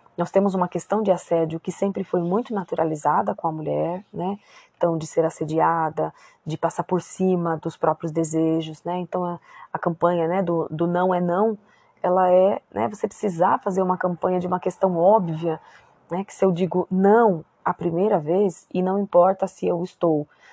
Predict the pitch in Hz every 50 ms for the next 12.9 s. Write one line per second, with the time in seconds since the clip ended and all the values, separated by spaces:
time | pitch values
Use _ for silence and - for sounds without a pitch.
0 | - _ - - - 185 180 180 160 170 165 165 170 175 170 - 156 160 160 160
1 | 165 - 170 170 165 - 160 - - - 170 165 165 - - 170 170 160 151 160
2 | 165 170 175 175 - 175 170 - - - - _ - - 185 - - 190 190 180
3 | - 185 175 170 - - - 180 165 - - 185 175 175 175 170 165 165 170 -
4 | - 165 - - 160 160 165 175 170 175 165 175 185 180 - - 156 151 - -
5 | 196 208 208 - 247 247 240 247 220 208 196 202 196 - 190 185 180 175 165 -
6 | - - 185 185 185 208 240 220 185 - _ _ _ _ _ _ _ _ _ -
7 | 196 196 202 214 220 - _ _ _ _ _ _ _ _ _ _ _ _ _ -
8 | - 190 185 190 180 - - 190 180 180 180 175 170 165 160 175 180 - _ _
9 | _ _ _ _ _ _ _ _ _ _ _ _ _ _ _ - - - 180 180
10 | - 254 254 254 - 302 320 339 262 196 196 240 285 262 - _ _ _ _ _
11 | _ _ _ _ _ _ _ _ _ _ _ _ _ - 185 180 170 175 170 -
12 | 180 - - 175 160 180 165 160 165 165 - 165 190 214 180 190 240 -